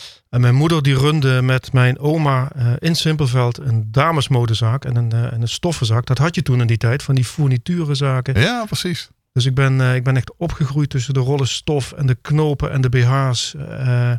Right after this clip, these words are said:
Speaker 1: en ik, want ik was heel veel daar, eh, omdat mijn moeder daar ook altijd was. Dat was
Speaker 2: Mhm.
Speaker 1: het huis naast, eh, ons huis.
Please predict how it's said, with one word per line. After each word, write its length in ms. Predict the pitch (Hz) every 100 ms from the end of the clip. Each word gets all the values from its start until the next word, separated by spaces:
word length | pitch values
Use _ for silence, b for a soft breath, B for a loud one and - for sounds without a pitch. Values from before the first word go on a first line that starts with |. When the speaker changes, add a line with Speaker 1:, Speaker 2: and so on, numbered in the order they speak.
| b b b b b b _
Speaker 1:
en 100 | 139
ik, 60 | 139
want 160 | 151
ik 120 | 147 -
was 200 | 175 156
heel 200 | 147 170
veel 180 | 135 127
daar, 320 | 120 131 156 -
eh, 320 | 127 123 127
omdat 180 | 131 123
mijn 120 | 123
moeder 180 | 135 131
daar 100 | 117
ook 120 | 139
altijd 180 | 117 110
was. 200 | 101 113
Dat 100 | -
was 80 | 101
Speaker 2:
Mhm. 80 | 95
Speaker 1:
het 80 | 110
huis 240 | 120 117
naast, 400 | 131 127 120 -
eh, 200 | 113 113
ons 180 | 131 113
huis. 340 | 92 110 -